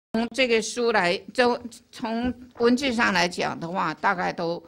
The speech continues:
非常容易了解，哦。上面讲的没有生死，没有涅槃，哦，那虽然没有生死，没有涅槃，可是对众生呢，而以众生呢，就有涅槃，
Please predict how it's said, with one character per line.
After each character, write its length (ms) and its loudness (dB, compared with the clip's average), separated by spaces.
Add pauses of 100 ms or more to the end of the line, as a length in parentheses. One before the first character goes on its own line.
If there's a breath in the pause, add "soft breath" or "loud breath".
(180 loud breath)
非 400 0
常 360 -4
容 220 -2
易 140 -4
了 300 -6
解， 360 -12 (440 soft breath)
哦。 260 -8 (1300 soft breath)
上 260 4
面 200 4
讲 260 0
的 300 -2
没 100 -2
有 180 2
生 300 0
死， 240 -6
没 140 -2
有 180 0
涅 260 -2
槃， 260 -6 (580 soft breath)
哦， 160 -14 (260 soft breath)
那 320 6
虽 520 0
然 180 6
没 100 4
有 160 2
生 340 0
死， 400 -2
没 140 0
有 160 2
涅 200 -2
槃， 220 -2
可 140 -2
是 160 -4
对 260 2
众 260 -2
生 320 -2
呢， 240 -2
而 120 -2
以 180 0
众 280 -6
生 320 -6
呢， 260 -4 (240 soft breath)
就 160 2
有 340 0
涅 440 -2
槃， 200 -14